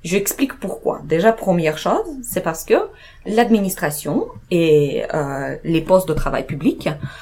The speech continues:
sont augmentés au salaire chaque année,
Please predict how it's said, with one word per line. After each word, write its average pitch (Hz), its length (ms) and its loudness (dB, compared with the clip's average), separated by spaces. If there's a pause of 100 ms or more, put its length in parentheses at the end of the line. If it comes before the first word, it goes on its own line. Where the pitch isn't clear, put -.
(140)
sont - 320 2
augmentés 285 760 4 (140)
au 156 80 -4
salaire 180 440 4 (100)
chaque 262 340 2
année, 175 420 0